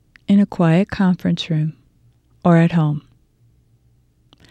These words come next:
By working with the suggestions on this track, we practice bringing focused attention to various parts of the body,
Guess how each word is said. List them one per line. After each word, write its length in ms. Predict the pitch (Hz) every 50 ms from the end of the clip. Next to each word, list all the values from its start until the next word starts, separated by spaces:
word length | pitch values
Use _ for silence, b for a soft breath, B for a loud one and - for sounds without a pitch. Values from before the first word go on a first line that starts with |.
| b b b b b b b
By 160 | - 180 175
working 400 | 170 170 170 180 - 208 196 196
with 140 | 185 180 -
the 100 | - 180
suggestions 880 | - - 180 170 - - 180 170 170 170 - - 202 196 196 190 -
on 140 | 170 165 165
this 240 | 165 165 175 - -
track, 600 | - - 185 175 170 175 175 - _ - _ _ _ _ _ _ _ _ _ _ _ _ _ _ _ _
we 200 | - 202 196 208
practice 640 | 214 - - - 170 165 160 165 - - 175 170 -
bringing 320 | - - 156 156 156 156 156
focused 520 | - - - 160 170 170 196 190 - -
attention 600 | 226 214 - 180 165 160 156 - - 160 151 151 - _ _ _ _ _ _ _ _ _ _
to 100 | - 202
various 540 | 185 170 165 156 156 156 165 180 190 190 -
parts 340 | - - 175 165 170 - -
of 80 | 196
the 80 | 185 190
body, 540 | - - 160 156 156 156 156 156 156 -